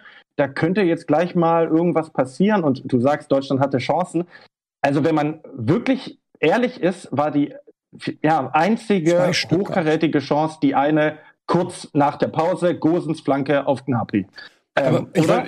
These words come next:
Speaker 2: wollt,
Speaker 1: Ich weiß
Speaker 2: ja.
Speaker 1: nicht.
Speaker 2: Ganz kurz, was, äh, das ergänzen, sagen wir, was du meinst mit dem, wie sie, oder auch die Frage noch mal von Tobi aufgreifen.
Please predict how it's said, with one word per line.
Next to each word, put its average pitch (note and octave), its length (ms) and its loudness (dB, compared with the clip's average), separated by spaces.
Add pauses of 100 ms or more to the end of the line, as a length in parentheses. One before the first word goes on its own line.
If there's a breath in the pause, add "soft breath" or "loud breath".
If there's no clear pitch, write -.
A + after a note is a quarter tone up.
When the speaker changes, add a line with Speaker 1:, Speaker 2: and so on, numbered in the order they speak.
(100)
Speaker 2:
wollt, C#3+ 140 0
Speaker 1:
Ich A2 60 -6
weiß E3 200 0
Speaker 2:
ja. F#3+ 60 -2
Speaker 1:
nicht. - 120 -20 (220)
Speaker 2:
Ganz E3+ 220 -2
kurz, G3+ 220 -2
was, E3 200 0
äh, D#3+ 160 0
das D3+ 180 0
ergänzen, E3+ 380 0
sagen D#3+ 200 0
wir, D3 120 -2
was D3+ 160 -2
du D#3+ 80 0
meinst D#3 320 0
mit D3+ 160 0
dem, C#3+ 220 -2 (280 loud breath)
wie D3+ 160 2
sie, D3+ 220 0
oder D3 260 0
auch D3 80 -4
die - 120 -2
Frage F3 340 0
noch D#3 100 2
mal D3 400 0
von C#3 340 -2
Tobi E3+ 280 0
aufgreifen. C#3 600 -2